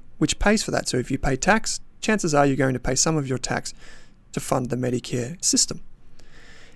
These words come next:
Over a certain amount, however, if you earn more than ninety thousand dollars as a single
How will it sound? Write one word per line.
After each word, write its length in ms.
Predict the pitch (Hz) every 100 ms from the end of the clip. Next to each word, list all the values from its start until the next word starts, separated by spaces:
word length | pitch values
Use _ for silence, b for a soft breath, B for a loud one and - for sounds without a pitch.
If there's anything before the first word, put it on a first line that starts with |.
| b b
Over 380 | 185 269 320 302
a 80 | 240
certain 360 | - 165 135
amount, 360 | 127 131 131 -
however, 420 | - 147 127 139 202 - - -
if 100 | 185
you 140 | 208 202
earn 120 | 185
more 160 | 165 156
than 140 | 143
ninety 260 | 135 143 151
thousand 360 | 151 143 143
dollars 260 | 135 131 131
as 80 | 131
a 60 |
single 420 | 135 196 190 180